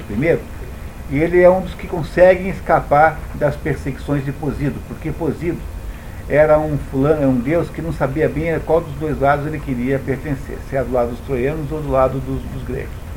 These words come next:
E ele ficava mudando de lado, na verdade, conforme se achasse mais ou menos,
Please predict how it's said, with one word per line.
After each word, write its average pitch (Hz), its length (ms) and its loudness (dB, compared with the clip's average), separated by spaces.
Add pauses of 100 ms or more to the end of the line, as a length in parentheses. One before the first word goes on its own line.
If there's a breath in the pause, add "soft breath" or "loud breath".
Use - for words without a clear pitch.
(500 loud breath)
E 147 80 -2
ele 180 120 2
ficava 196 340 6
mudando 185 300 0
de 208 60 -2
lado, 147 340 8
na 113 80 2
verdade, 117 440 2
conforme 147 520 0
se - 100 -4
achasse 143 480 0
mais 139 320 2
ou 127 100 2
menos, 131 480 0